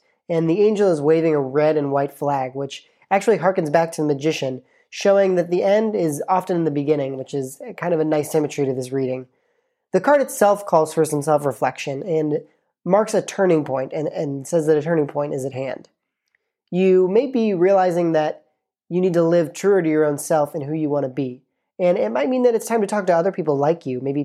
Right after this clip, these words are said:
people who share your struggles, like arthritis, and take some solace in their own experiences in the way that they were able to deal with their issues. And after this period of reflection,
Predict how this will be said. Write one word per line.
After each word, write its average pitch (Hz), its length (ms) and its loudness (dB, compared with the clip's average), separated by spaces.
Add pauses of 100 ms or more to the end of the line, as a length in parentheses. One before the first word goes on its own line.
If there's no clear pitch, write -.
(160)
people 202 220 0
who 190 120 0
share 190 160 0
your 165 120 2
struggles, 151 540 0 (200)
like 151 180 -2
arthritis, 147 560 0 (480)
and 226 160 2
take 285 140 -2
some 269 120 -2
solace 226 400 2
in 185 80 0
their 180 180 4
own 202 80 4
experiences 139 600 -4
in 139 100 -2
the 139 80 -2
way 151 120 0
that 147 180 -8
they 165 140 0
were 160 120 2
able 143 220 -4
to 139 60 -6
deal 139 200 -6
with 135 140 -8
their 135 180 -4
issues. - 420 -12 (160)
And 196 120 2
after 220 380 2
this 202 180 0
period 190 320 2
of 156 120 2
reflection, 151 600 0